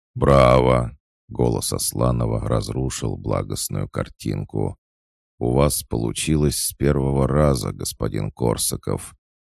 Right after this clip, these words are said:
Осталось закрепить навык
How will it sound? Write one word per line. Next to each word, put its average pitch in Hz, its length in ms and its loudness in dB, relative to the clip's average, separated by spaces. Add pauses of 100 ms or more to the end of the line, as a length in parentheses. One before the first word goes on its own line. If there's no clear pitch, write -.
(140)
Осталось 69 600 0
закрепить 69 840 -4
навык 69 600 0